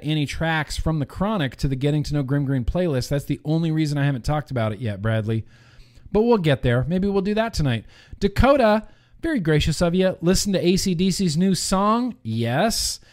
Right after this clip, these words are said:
In fact, <laughs> it was Casey Pickle. We were on our morning walk. We go on a walk every single morning all around our neighborhood with Nico, you know, wave to the neighbors and say hi. And, you know, Nico does her dirty dog business all over the place.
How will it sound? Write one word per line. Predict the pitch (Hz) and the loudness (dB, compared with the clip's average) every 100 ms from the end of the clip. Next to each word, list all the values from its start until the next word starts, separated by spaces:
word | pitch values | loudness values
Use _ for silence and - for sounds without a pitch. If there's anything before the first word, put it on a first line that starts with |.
| _ | _
In | 143 160 | -6 -4
fact, | 135 170 165 - - 143 | -2 0 0 -2 0 2
<laughs> | 247 226 - - - _ | 2 0 -10 -20 -20 _
it | 170 | -2
was | 175 160 127 - | 0 0 -2 -8
Casey | - 202 185 160 | -2 -2 -2 0
Pickle. | - 247 151 139 139 - _ _ _ _ _ - | 0 2 0 0 -2 -6 _ _ _ _ _ -6
We | 131 180 | 0 2
were | 190 | 2
on | 180 185 | 2 0
our | 156 | 0
morning | 160 180 165 | 0 0 -2
walk. | 156 170 - | -4 -6 -6
We | 131 | -6
go | 156 | -4
on | |
a | 151 | -2
walk | 123 156 139 - | 0 0 -2 -4
every | 143 151 | -4 -4
single | 139 170 147 | -4 -4 -4
morning | 131 143 143 | -2 -2 -4
all | 135 143 | -4 -4
around | 143 143 143 | -2 -2 -2
our | 131 | -2
neighborhood | 123 131 123 135 | -2 -2 -2 -2
with | 120 - | -4 -2
Nico, | 139 135 135 131 | -2 0 2 2
you | 131 | 0
know, | 113 110 _ _ - | -4 -10 _ _ -2
wave | 131 139 | 2 2
to | 143 | 0
the | 135 | -2
neighbors | 123 131 123 127 117 | -2 -2 0 0 -2
and | 120 | -4
say | 127 120 | -4 -4
hi. | 113 120 123 | -4 -4 -4
And, | 120 117 117 117 120 | -4 -4 -4 -4 -6
you | |
know, | 110 110 | -4 -4
Nico | 110 113 120 | -4 -2 -2
does | 110 110 | -2 0
her | 117 113 | 0 -2
dirty | 95 117 117 | 0 -2 0
dog | 110 117 113 104 | 0 -2 -2 -2
business | 113 113 113 | -2 -2 -2
all | 117 107 | -2 -2
over | 107 | -4
the | 107 | -2
place. | 110 117 110 | -2 -2 -4